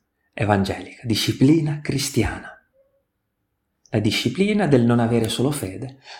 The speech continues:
ma avere anche tutto il resto che ci serve, santità, dipendenza da Dio. To don't have just faith and wait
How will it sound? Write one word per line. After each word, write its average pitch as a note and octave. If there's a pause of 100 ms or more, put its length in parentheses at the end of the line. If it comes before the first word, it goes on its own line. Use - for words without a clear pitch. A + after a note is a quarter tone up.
ma C3
avere F3
anche F3+
tutto F3+
il E3+
resto F3
che D3
ci -
serve, A2+
santità, C3+ (840)
dipendenza A2+
da G2+
Dio. - (2000)
To -
don't D#3
have C3+
just B2+
faith -
and G#2+
wait A2+